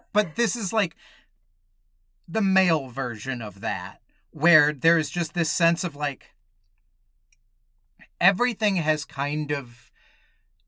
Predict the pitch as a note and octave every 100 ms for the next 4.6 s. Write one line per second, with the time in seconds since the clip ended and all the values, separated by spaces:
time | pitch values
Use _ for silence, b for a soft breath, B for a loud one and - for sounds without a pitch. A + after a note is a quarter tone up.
0 | D3 A#2 D#3+ F#3+ - F#3 B2 D#3 D3+ -
1 | D3 D3+ - - F#3 F#3 F3 F3 F#3+ F#3+
2 | F3+ E3+ - E3 - B2+ F3 E3+ F3+ F3
3 | E3 D3+ C3+ C3 B2+ D3+ D3 C3 C3 C#3
4 | A#2+ G#2 - A2 F2 -